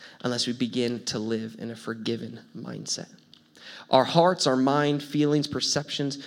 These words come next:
are to be transfigured as Christ was, uh, on the mountain when he went up.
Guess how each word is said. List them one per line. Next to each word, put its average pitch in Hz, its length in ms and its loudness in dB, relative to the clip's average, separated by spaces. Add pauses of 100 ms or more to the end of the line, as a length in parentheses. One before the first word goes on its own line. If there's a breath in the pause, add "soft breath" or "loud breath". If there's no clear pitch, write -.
(120 loud breath)
are 127 60 2
to 127 80 0
be 110 80 -2
transfigured 143 1160 0
as 120 160 -4
Christ - 520 -2
was, - 400 -10 (1040 soft breath)
uh, - 60 2
on 117 240 2
the 117 80 2
mountain 113 440 -2
when 110 120 -4
he 110 60 -2
went 110 200 -4
up. 110 100 -8